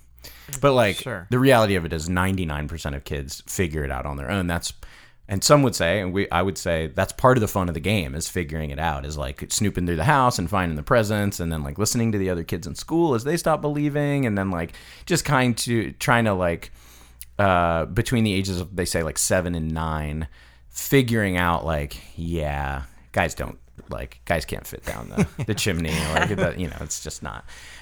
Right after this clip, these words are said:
Speaker 1: Um, so I never remember ha-, so we were pretty hardcore about it, but I don't remember having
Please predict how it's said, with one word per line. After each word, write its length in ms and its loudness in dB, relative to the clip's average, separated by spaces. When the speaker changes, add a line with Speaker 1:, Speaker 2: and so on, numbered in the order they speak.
Speaker 1:
Um, 300 6
so 120 6
I 100 8
never 240 6
remember 420 2
ha-, 200 0
so 160 2
we 140 8
were 80 10
pretty 240 6
hardcore 340 4
about 180 4
it, 80 -2
but 80 6
I 80 8
don't 100 4
remember 280 0
having 300 -4